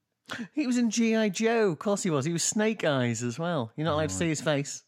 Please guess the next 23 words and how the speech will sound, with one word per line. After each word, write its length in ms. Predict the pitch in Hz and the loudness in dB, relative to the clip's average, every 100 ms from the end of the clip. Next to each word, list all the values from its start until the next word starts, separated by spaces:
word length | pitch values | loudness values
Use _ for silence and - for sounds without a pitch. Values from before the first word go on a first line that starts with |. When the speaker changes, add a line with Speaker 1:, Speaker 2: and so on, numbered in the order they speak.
| - | -16
Speaker 2:
didn't 200 | - - | -12 -10
watch 260 | - - - | -10 -12 -16
it. 40 | |
Speaker 1:
He's 60 | - | -4
not 100 | 151 | -2
allowed 160 | 156 160 | 0 -2
to 80 | 151 | -2
talk. 400 | 190 165 - - _ _ _ - _ _ | -2 -2 -4 -14 _ _ _ -20 _ _
Speaker 2:
Good. 180 | 101 87 _ _ _ - - | -12 -12 _ _ _ -20 -8
<laughs> 0 | 110 - - - _ - | -8 -8 -18 -20 _ -4
Well, 80 | |
you 40 | 120 | 0
kinda 200 | 127 98 | 0 0
have 100 | 90 | -2
a 60 | |
Glaswegian 840 | 82 87 - 98 104 95 92 85 85 | -4 -8 -8 -4 -4 -2 -4 -4 -6
bloody 460 | 90 85 82 82 82 _ _ _ _ _ _ _ | -10 -10 -10 -12 -16 _ _ _ _ _ _ _
Snake 340 | - 92 87 | -18 -18 -14
Eyes. 280 | 90 87 - _ _ _ _ _ _ - | -16 -16 -20 _ _ _ _ _ _ -16
Speaker 1:
I 60 | - | -12
don't 180 | 320 381 | -10 -8
think 140 | 320 | -6
he, 180 | 208 | -6